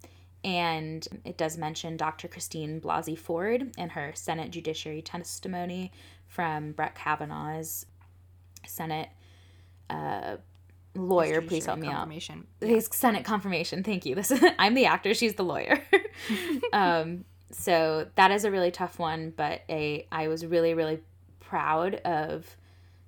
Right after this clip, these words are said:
Speaker 1: these two women and, um, their journalistic work. It's a great piece of journalism. So, yeah.
Speaker 2: Yeah, and I'll, I'll echo a lot of those. I read Educated.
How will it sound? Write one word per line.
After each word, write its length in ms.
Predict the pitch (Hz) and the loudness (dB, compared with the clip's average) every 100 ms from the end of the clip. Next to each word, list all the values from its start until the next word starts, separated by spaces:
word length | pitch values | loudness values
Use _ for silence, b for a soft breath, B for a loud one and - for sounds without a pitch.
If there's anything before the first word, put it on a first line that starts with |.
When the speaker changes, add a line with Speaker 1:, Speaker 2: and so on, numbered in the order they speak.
| - | -2
Speaker 1:
these 260 | 175 170 | 0 0
two 220 | - 202 175 | -2 0 0
women 520 | 160 156 175 214 220 | 0 -2 -4 -4 -6
and, 420 | 170 160 156 156 | -6 -6 -6 -6
um, 480 | 156 147 147 147 151 - - - - - - - | -6 -6 -8 -10 -12 -16 -20 -20 -20 -18 -16 -4
their 460 | 175 156 165 156 - - | 0 2 0 -4 -6 -4
journalistic 640 | 160 156 151 - 185 175 | -2 -2 -4 -6 -8 -4
work. 220 | 208 214 | -4 -4
It's 100 | 190 | -4
a 40 | 196 | -6
great 360 | - 220 220 | 2 2 2
piece 240 | - 202 - | 0 -4 -4
of 120 | 165 | -4
journalism. 840 | 160 147 95 104 107 87 98 196 - B B B B B | -4 -6 -6 -10 -8 -8 -8 -8 -10 B B B B B
So, 380 | - - - 175 - - - - - _ - | -8 -6 -4 -6 -14 -20 -20 -20 -20 _ -6
yeah. 160 | 170 | -4
Speaker 2:
Yeah, 200 | 330 - - - | -2 -4 -6 -4
and 80 | 208 | 4
I'll, 200 | 208 202 | 4 4
I'll 240 | - 202 175 | 2 0 0
echo 320 | 185 190 185 | -4 -4 -2
a 20 | |
lot 200 | 175 175 | -2 -2
of 60 | 170 | -4
those. 300 | 170 165 165 165 | -6 -6 -6 -2
I 420 | 165 170 170 170 B B B B | 0 0 -4 -6 B B B B
read 760 | 175 175 165 160 160 165 156 - - | -6 -4 -2 -2 -2 -2 -4 -8 -8
Educated. 840 | 175 185 190 185 180 175 180 | -6 -6 -6 -4 -2 -2 -4